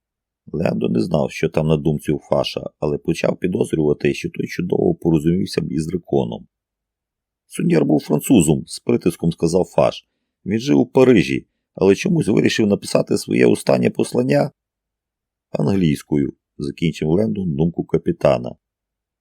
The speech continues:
"Саме так. Чому, як ви гадаєте?" Лендон знав, що Соньєр бездоганно володіє цією мовою, однак не міг збагнути, чому той вирішив написати передсмертні слова саме англійською. Він мовчки знизав плечима.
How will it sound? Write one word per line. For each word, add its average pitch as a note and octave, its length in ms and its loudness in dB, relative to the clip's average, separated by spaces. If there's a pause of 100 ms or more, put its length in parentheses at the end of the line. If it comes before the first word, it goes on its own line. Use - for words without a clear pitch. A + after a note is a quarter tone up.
(360)
"Саме D#2 340 2
так. - 340 4 (260)
Чому, A3 300 4
як - 220 2
ви E2+ 100 8
гадаєте?" C#2 560 2 (1040)
Лендон B2 460 0
знав, A#2+ 460 -2
що - 200 -6
Соньєр - 340 -2
бездоганно F2 640 0
володіє F2+ 540 0
цією F2+ 380 -2
мовою, C#2 500 0 (160)
однак E2+ 380 -4
не F#2 100 -4
міг G2 140 -6
збагнути, F#2+ 580 -2
чому - 260 -4
той - 280 -2
вирішив - 400 -2
написати - 580 -2
передсмертні F2 640 -2
слова - 440 -2
саме E2+ 340 -2
англійською. C#2+ 720 -2 (400)
Він D#2 180 -2
мовчки - 420 -2
знизав D#2 380 0
плечима. C2 600 -4